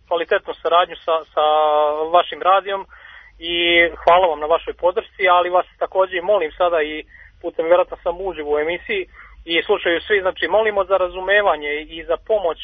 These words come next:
i državnih institucija, po-, na-, posebno Ministarstva poljoprivrede i Vlade Republike Srbije, jer, e, ljudi su izgubili već nadu da će ovo imati, e, dobru perspektivu, ta proizvodnja maline, i već ljudi odustaju. Znači, moramo ljude zaustaviti, jer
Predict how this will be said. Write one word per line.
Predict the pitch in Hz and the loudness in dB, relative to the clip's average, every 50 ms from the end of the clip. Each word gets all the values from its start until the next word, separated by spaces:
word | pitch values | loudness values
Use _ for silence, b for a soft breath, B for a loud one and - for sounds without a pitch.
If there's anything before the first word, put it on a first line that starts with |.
| - 160 | -14 -12
i | 175 170 175 175 175 | -10 -10 -8 -8 -6
državnih | - 202 233 233 196 190 180 - - | -8 -6 -2 -2 -2 -2 -4 -10 -12
institucija, | 170 - - 180 - - 202 240 226 _ - - 131 - - | -16 -16 -16 -18 -10 -6 -6 -6 -6 _ -8 -12 -12 -10 -10
po-, | 170 160 | -10 -2
na-, | 175 175 202 220 220 _ | 2 4 4 4 2 _
posebno | - 208 220 - - 233 202 190 | -6 -6 -6 -6 -8 -10 -8 -6
Ministarstva | 190 185 170 - 196 190 175 _ - 165 - b b b b b b b b b | -6 -6 -4 0 0 0 0 _ -8 -10 -10 b b b b b b b b b
poljoprivrede | - 160 160 - 202 208 208 190 185 175 | -6 -6 -6 -4 -4 -2 -2 -2 -2 -2
i | 170 170 175 | 0 2 2
Vlade | 180 185 185 180 | 2 2 2 -2
Republike | 175 - 196 185 185 170 - 175 - - | -6 -12 -12 -14 -14 -12 -12 -12 -12 -10
Srbije, | - 190 180 175 160 147 151 | -8 -8 -6 -4 -2 0 0
jer, | 165 165 | 0 0
e, | 160 - 170 156 160 156 | -2 -6 -4 -2 -2 -2
ljudi | 165 190 220 247 233 214 196 | -2 -2 -2 -2 -2 -4 -6
su | - - 202 185 | -8 -6 -6 -6
izgubili | 165 165 165 196 240 220 226 185 175 175 | -6 -6 -4 -4 -4 -2 -2 -4 -4 0
već | 185 202 - - - | 0 0 -2 -2 -4
nadu | 180 180 185 196 202 208 - 180 | 0 2 2 4 2 0 -2 -6
da | - 175 160 | -8 -8 -8
će | - - 180 | -6 -6 -6
ovo | 185 196 190 180 | -6 -4 -4 -6
imati, | 196 202 202 170 - - 165 | -4 -2 -4 -4 -4 -6 -12
e, | 156 - B B B B B B B - 165 165 165 165 160 | -12 -12 B B B B B B B -2 0 0 0 0 -2
dobru | 180 190 202 185 | -2 -2 -4 -4
perspektivu, | - - 175 - - 175 - - - 190 202 185 156 | -8 -8 -14 -12 -12 -16 -16 -14 -12 -10 -10 -10 -6
ta | - 180 165 | -2 -2 -2
proizvodnja | - - 175 165 160 175 180 175 175 160 | -2 -2 -6 -6 -2 -2 -2 -2 -2 -2
maline, | 151 156 151 139 127 127 131 | -2 -2 -4 -4 -6 -12 -10
i | 139 | -6
već | 160 208 - - - | -4 -6 -6 -6 -6
ljudi | 196 220 226 190 196 | -6 -6 -2 -2 -2
odustaju. | 185 185 208 196 - - 160 131 123 120 - _ b b b b b b b | -2 -2 -2 -4 -2 -2 -4 -4 -4 -12 -18 _ b b b b b b b
Znači, | 160 139 - 170 156 | -18 -14 -12 -10 -4
moramo | 185 226 226 208 196 196 | -2 0 0 0 -2 -4
ljude | 196 220 233 196 196 180 | -6 -6 -6 -4 -4 -4
zaustaviti, | 170 185 190 220 220 - - 165 135 127 120 _ - 143 | -4 -2 -4 -4 -4 -4 -6 -8 -8 -8 -12 _ -12 -8
jer | 143 147 147 | -6 -6 -6